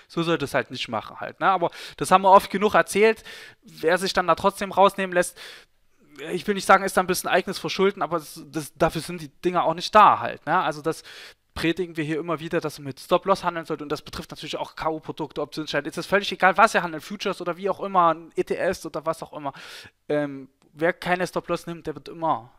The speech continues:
Der wird immer wieder bestraft. Klar gibt's genug Momente, wo man sich sagt, "Ha, ha, ha, ha, äh, ich bin der Tollste, ich hab keinen Stop-Loss drinne gehabt, dadurch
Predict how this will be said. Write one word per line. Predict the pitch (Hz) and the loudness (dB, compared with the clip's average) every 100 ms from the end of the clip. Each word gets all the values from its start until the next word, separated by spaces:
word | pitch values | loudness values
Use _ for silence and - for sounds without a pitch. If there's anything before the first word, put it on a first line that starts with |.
| _ - | _ -18
Der | 139 | -14
wird | - | -8
immer | 202 165 | -6 -4
wieder | 143 | -6
bestraft. | 131 - 135 - | -8 -8 -10 -4
Klar | - 220 | 2 2
gibt's | 220 - - | 2 -6 -8
genug | 202 240 - | 0 0 0
Momente, | 220 190 226 214 | -2 0 0 -4
wo | 190 | -4
man | 185 | -4
sich | 180 170 | -4 -2
sagt, | 175 - | -4 -2
"Ha, | 156 | -2
ha, | 156 147 | 0 2
ha, | 156 143 | 2 2
ha, | 147 180 190 - - - - | 6 6 4 -6 -16 -16 -2
äh, | 151 151 | 0 0
ich | - | -2
bin | 147 | -4
der | 147 | 2
Tollste, | 170 208 - 208 202 147 | 4 4 2 -2 -2 -4
ich | 147 | -8
hab | - | -4
keinen | 170 160 | -2 -2
Stop-Loss | - 151 165 151 | -4 -2 -2 -2
drinne | - 208 | -4 -2
gehabt, | 208 196 - | 2 2 4
dadurch | 170 170 - | 2 2 -6